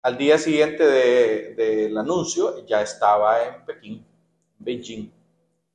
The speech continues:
Y por supuesto los chinitos que se la saben todas, ya tenían listo el, el, ah, mamotreto que iban a firmar para reconocerse mutuamente y para quedar de amis-, de amistad de aquí en adelante.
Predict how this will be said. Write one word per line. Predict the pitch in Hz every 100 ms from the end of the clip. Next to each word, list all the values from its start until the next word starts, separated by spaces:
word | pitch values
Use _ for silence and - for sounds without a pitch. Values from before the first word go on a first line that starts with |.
| _ _ _ _ -
Y | 220
por | 233 -
supuesto | 214 196 190 185 202
los | 180 180
chinitos | 160 160 165 180
que | 175 147 135 127 117 107 - - - -
se | - 113
la | -
saben | 151 156 160 -
todas, | 143 110 - - - - _ _ _ _
ya | 110 98
tenían | 110 107 113 110 110
listo | 113 110 127 123
el, | 120 123 120 - _ _ _ _ _
el, | - 120 120 120
ah, | 117 117 113 110 110
mamotreto | 117 117 113 123 123 120 147
que | 151
iban | 147 147
a | 147
firmar | 156 147 151 143 151 -
para | 175 151
reconocerse | 135 123 127 113 - 127 - 110
mutuamente | 113 113 98 113 165 185 - 135
y | 131
para | 120 107
quedar | 113 113 123
de | 123
amis-, | 113 107 - _
de | -
amistad | 101 - - - 131 131
de |
aquí | 110 -
en | 110
adelante. | 92 85 82 _